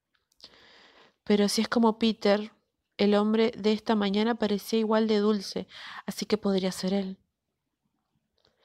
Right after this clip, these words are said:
Si quieres mi opinión, debes desconfiar de todos los Bartoli. No estoy de acuerdo. Peter, por ejemplo,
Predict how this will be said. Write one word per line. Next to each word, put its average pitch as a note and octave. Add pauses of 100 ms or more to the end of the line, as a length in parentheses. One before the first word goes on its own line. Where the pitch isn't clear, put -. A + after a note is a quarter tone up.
(640)
Si -
quieres C4+
mi C#4
opinión, B3+ (960)
debes C#4+
desconfiar A#3
de A3
todos C4
los B3+
Bartoli. G3 (2250)
No B3
estoy A3
de E3+
acuerdo. D#3
Peter, F#4+
por G#3
ejemplo, A#3